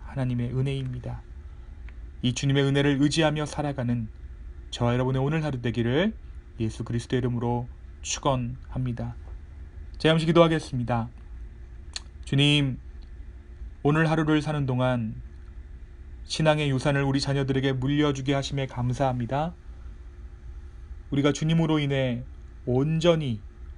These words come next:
온전히 하나님 나라를 꿈꾸는 자들 될 수 있도록 축복하여 주시고 우리의 삶을 통해 하나님의 축복이 흘러나아갈 수 있도록 주여 은혜 베풀어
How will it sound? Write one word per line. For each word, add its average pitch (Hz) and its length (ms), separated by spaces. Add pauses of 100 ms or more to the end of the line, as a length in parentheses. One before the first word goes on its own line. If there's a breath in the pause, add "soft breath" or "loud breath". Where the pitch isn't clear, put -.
온전히 139 540
하나님 151 340
나라를 131 280
꿈꾸는 156 400
자들 123 240
될 120 120
수 - 120
있도록 123 320
축복하여 147 540
주시고 123 400 (1500 loud breath)
우리의 131 260
삶을 147 400
통해 135 420 (320)
하나님의 170 460
축복이 151 320
흘러나아갈 127 580
수 - 160
있도록 123 360 (540)
주여 117 280
은혜 120 160
베풀어 127 500